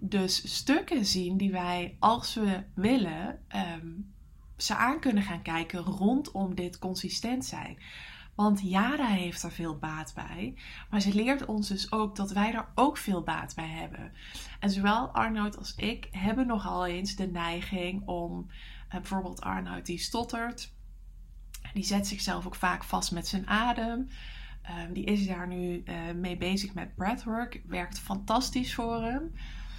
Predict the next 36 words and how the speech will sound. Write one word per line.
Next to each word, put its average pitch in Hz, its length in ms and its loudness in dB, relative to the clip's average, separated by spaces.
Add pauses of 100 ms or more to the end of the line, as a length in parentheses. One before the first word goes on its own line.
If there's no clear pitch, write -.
(440)
Ehm, 190 720 2 (800)
maar, 185 640 2
hè, 214 420 2
ze 196 260 2
zeggen 208 400 2
dan 180 180 0
ook 180 120 -6
tegen 180 300 -6
hem 180 100 -2
dat 180 120 0
het 190 140 -2
heel 190 200 4
goed 202 240 2
helpt 180 280 -2
om 185 80 -2
dagelijks 170 540 -4
ademhalingsoefeningen 214 1400 2
te 202 140 0
doen 196 280 4
en 175 160 -2
yoga. 240 560 2 (640)
En 202 200 8
dat 226 240 6
lukt 233 280 4
hem 202 180 6
nog 180 200 4
niet 196 220 4
consistent. - 840 -2
Terwijl 190 360 6
hem 196 180 8
dat 180 160 2
wel 214 300 6
heel 175 240 2
erg 160 220 -4
zou 180 220 0
helpen. 180 560 2